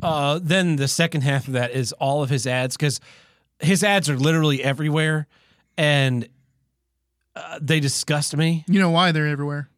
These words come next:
Speaker 1: 'Cause he's a billionaire.
Speaker 2: Money, money, money, money.
Speaker 1: Yeah. Uh, and, and you're right, 'cause I, I, like, anytime I watch YouTube on my T V, 'cause I, I can't block
Speaker 2: Yeah, yeah.
Speaker 1: ads, you know, other than the D N S blocker, uh, his ads come through on everything. So I've gotten to the point where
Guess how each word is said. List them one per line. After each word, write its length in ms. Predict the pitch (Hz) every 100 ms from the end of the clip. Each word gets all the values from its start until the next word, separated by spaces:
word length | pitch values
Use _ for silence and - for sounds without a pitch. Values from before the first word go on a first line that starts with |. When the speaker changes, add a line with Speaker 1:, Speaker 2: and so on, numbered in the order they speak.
| -
Speaker 1:
'Cause 140 | 160
he's 140 | 156
a 60 | 135
billionaire. 500 | 110 139 143 151 160
Speaker 2:
Money, 160 | 180 185
money, 260 | 196 202
money, 260 | 202 214 208
money. 1000 | 208 226 240 240 247 240 240 226 247 254
Speaker 1:
Yeah. 380 | 233 196 156 147 - - _ -
Uh, 360 | 170 147 139
and, 280 | 160 180 180
and 280 | 170 160 143
you're 140 | 147
right, 380 | 151 196 160 143
'cause 260 | - 160 117 -
I, 160 | 180 202
I, 40 |
like, 220 | 180 160 -
anytime 440 | 190 240 254 240
I 200 | 220 190
watch 320 | 160 165 170 -
YouTube 400 | 160 165 180 165
on 100 | 151
my 120 | 127
T 240 | 120 156
V, 180 | 147 165
'cause 160 | 143 135
I, 140 | 135 120
I 220 | 131 131 123
can't 380 | - 139 127
block 320 | - 190 160 131
Speaker 2:
Yeah, 120 | 127
yeah. 60 | 123
Speaker 1:
ads, 240 | 113 135
you 140 | 175
know, 220 | 120 113 113 127
other 180 | 139
than 120 | 123 120
the 60 |
D 180 | 110 123
N 80 | 123
S 140 | 120
blocker, 420 | - 127 113 120 113 - - - - -
uh, 520 | 147 139 131 120 117 120 _ _ _ _ _ - - -
his 280 | - 196 196
ads 320 | 156 170 156 -
come 200 | 165 143
through 220 | 180 160
on 100 | 135
everything. 380 | 139 151 139 123
So 120 | 165
I've 160 | 185 214
gotten 180 | 208 170
to 40 |
the 60 | 147
point 240 | 175 180
where 220 | 139 131